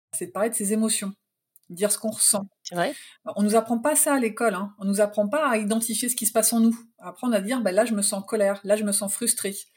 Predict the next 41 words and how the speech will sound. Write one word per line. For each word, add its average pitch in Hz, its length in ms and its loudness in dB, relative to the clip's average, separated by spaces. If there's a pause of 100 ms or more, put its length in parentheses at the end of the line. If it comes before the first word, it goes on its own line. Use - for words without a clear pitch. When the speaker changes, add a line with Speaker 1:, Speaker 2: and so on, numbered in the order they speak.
(400)
Speaker 1:
Et 190 80 -6
on 196 60 0
nous 202 120 2
apprend 202 220 2
pas 277 140 2
à 269 40 2
le 220 80 0
verbaliser. 202 720 2 (560)
Et 196 60 -2
le 190 80 -6
problème 330 300 2
avec 269 160 -2
la 233 100 2
rémunération, 220 720 2
c'est - 180 -4
que 208 80 -4
c'est 196 120 0
deux 202 200 -2
tabous 262 320 0
en 226 160 2
un. 240 180 0 (320)
C'est - 220 0
l'argent 220 560 -2 (600)
et 262 60 0
c'est 262 140 4
les 247 160 0
émotions. 214 380 -4 (600)
Speaker 2:
C'est 226 140 0
vrai. 202 160 0 (640)
C'est 240 100 0
vrai, 196 160 6
quand 226 160 4
je 208 120 0
pense 269 280 2
à 220 80 2
mes 196 200 -6
négociations 196 920 -2
salariales 170 640 -2
dans 160 80 -8
ma 156 140 -8
carrière, 165 520 2